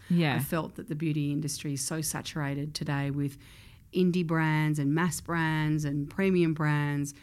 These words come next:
Speaker 2: that I really wanted to create something that cut through using the power of Karl and his fashion icon status
Speaker 1: Yeah.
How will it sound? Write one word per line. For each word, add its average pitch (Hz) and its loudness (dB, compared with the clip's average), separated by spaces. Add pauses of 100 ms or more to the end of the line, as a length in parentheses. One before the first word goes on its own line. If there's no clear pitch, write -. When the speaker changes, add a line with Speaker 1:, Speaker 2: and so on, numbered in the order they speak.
(200)
Speaker 2:
that 160 -2
I 160 0
really 165 0
wanted 156 0
to 160 -4
create 147 -4
something 143 -2
that - -6
cut - -8
through 151 -4
using 147 0
the 143 -2
power 143 0
of 131 -8
Karl 147 -2
and 151 0
his 135 -4
fashion 143 -6
icon 151 -6
status 147 0
Speaker 1:
Yeah. 175 0